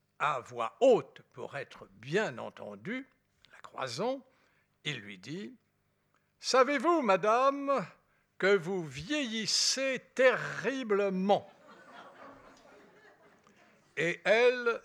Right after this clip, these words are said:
de lui répondre : « Ce que votre majesté me fait l'honneur de me dire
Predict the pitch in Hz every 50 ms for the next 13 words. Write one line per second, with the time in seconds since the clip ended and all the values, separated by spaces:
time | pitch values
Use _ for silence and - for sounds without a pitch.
0 | - 151 123 131 160 156 143 135 143 127 - 135 139 - - 156 180 208 233 254
1 | 262 262 254 254 277 254 - 247 _ _ _ _ _ _ _ _ _ _ _ _
2 | _ _ _ _ _ _ _ - - 190 185 - 240 226 233 - - 233 240 233
3 | 190 196 240 214 - - - - 269 285 277 262 208 - - - - - - _
4 | _ - 127 120 147 151 - - 156 156 170 185 185 208 220 214 190 170 147 127
5 | 113 117 127 117 123 135 127 131 208 220 214 208 202 85 - - - -